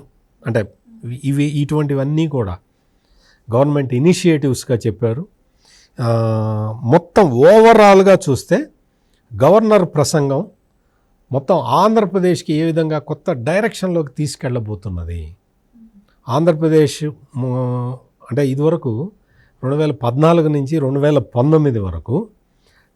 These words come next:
చంద్రబాబు నాయుడు ఆంధ్రప్రదేశ్ అనే దాన్ని సన్ రైజ్ ఆంధ్రప్రదేశ్గా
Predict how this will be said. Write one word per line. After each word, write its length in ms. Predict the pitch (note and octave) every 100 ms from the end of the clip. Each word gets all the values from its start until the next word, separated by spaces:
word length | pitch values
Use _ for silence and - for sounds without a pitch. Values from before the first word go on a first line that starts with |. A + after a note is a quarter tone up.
| -
చంద్రబాబు 540 | - C3 F3 F3 D#3+
నాయుడు 500 | C#3 B2 A2+ A2+ G#3+ - _ _ _ -
ఆంధ్రప్రదేశ్ 920 | G2+ C3+ F3 F3+ E3 D#3 C3+ D3+ C3 - - _ _ _ _ _
అనే 220 | B2 C3 C3
దాన్ని 560 | G2+ B2+ B2+ A2+ A#3 - _ _ _ _ _ _
సన్ 420 | - - E3 A#3+
రైజ్ 380 | A3+ G#3+ G#3 F3+
ఆంధ్రప్రదేశ్గా 1000 | E3+ E3 C#3+ B2+ C3 B2+ - C#3+ D3 A2+